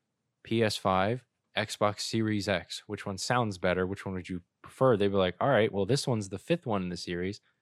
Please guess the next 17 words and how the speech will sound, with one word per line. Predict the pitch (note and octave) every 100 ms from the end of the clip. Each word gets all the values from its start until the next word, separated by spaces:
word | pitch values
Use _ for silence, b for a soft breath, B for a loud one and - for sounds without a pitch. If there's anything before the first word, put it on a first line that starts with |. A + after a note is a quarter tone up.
| _
so | C#3
it's | B2+
probably | _ F#3 A3+ D#3 B2
been | A2 A2
improved | G#2+ G2+ D#3+ E3 G#2+
on. | - - _ _ -
This | E3+ -
one, | F2+ G2 B B
I | - D3+
have | G2+
no | G2
fucking | F#2 - G#2+ A2
idea | G2+ F#2+ A2+
what | G#2+ A2+
that | A#2+
even | C#3 D3 D#3+
is." | F3+ C#3+ F2+